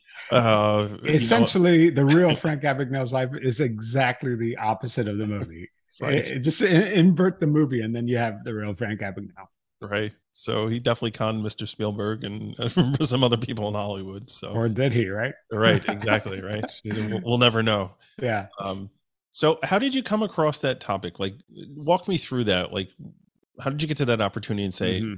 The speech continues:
Speaker 1: you know, "Hey, I've got some, some meat here or thread to pull on"?
Speaker 2: Well, it's interesting because five years ago, I wanted him to be my first gue-, guest. I mean, I'm doing a show about con artists, and he is the granddaddy of them all. He's,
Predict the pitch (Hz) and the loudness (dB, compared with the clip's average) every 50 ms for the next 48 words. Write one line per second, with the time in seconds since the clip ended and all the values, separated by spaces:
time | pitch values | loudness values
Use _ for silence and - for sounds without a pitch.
0 | - - - 87 85 - - - - 113 104 107 107 104 101 - - 95 92 - | -10 -10 -8 -6 -6 -6 -8 -6 -4 -2 0 2 0 0 0 -2 -2 -2 -2 0
1 | - 104 98 - - - 107 98 95 92 92 98 - - - - - _ _ - | 0 0 0 2 0 0 0 -2 -2 -4 -6 -8 -10 -16 -20 -20 -20 _ _ -2
2 | - 107 98 95 98 104 101 87 - - 95 87 85 87 87 85 87 - 90 90 | -2 0 0 0 0 0 -2 -2 -4 -4 -4 -4 -2 -2 -4 -4 -4 -4 -4 -4
3 | 85 87 - - 98 92 92 90 87 - - 90 82 78 76 - - - _ - | -6 -6 -6 -4 -4 -4 -4 -6 -8 -10 -10 -10 -10 -10 -12 -14 -16 -18 _ -20
4 | _ _ _ - _ _ _ - - 151 143 - 208 214 180 190 - - 160 139 | _ _ _ -20 _ _ _ -2 0 0 2 2 0 0 0 0 0 0 0 0
5 | 131 120 120 131 135 127 117 - - _ - 156 156 160 151 143 151 156 151 113 | -2 -2 -2 0 0 0 -2 -4 -4 _ 2 4 4 4 2 2 2 0 0 -2
6 | 135 107 104 98 104 107 101 98 104 - - 120 131 123 143 160 165 165 156 143 | -4 -6 -6 -8 -8 -8 -8 -10 -10 -8 -4 -2 -2 0 0 2 0 0 0 -2
7 | 110 123 131 127 117 - 120 107 127 123 120 120 120 113 104 95 - - 98 101 | -2 -2 -2 -2 -4 -6 -4 -2 -2 -2 -2 -2 -4 -4 -6 -8 -12 -16 -14 -12
8 | 101 - - 143 127 110 98 90 - - 131 127 - - - 127 135 117 98 139 | -12 -10 -6 -4 -4 -4 -4 -8 -10 -6 -6 -6 -6 -8 -12 -12 -8 -4 -2 0
9 | 143 123 98 - - - 139 123 120 113 107 104 117 113 131 139 135 123 107 - | 0 0 0 -2 -4 -4 -4 -4 -4 -4 -4 -4 -2 0 0 2 2 2 0 2
10 | - 147 131 117 110 117 104 92 - _ _ _ _ _ - - - 180 233 247 | 4 4 4 4 4 0 -2 -2 -6 _ _ _ _ _ -10 -4 0 2 2 4
11 | 208 147 123 107 117 117 107 107 101 107 123 175 196 170 127 117 117 98 95 117 | 6 4 4 4 2 0 -2 -2 -4 -2 0 2 2 2 2 0 -2 -2 -2 -2
12 | 135 135 151 147 131 113 - - - 101 101 104 107 107 101 95 98 110 117 147 | -2 0 0 0 -2 -2 -4 -6 -6 -8 -4 -4 -4 -4 -4 -4 -4 -4 -4 -2
13 | 135 95 110 143 156 - - - | -2 -2 -2 -2 -2 -2 -4 -6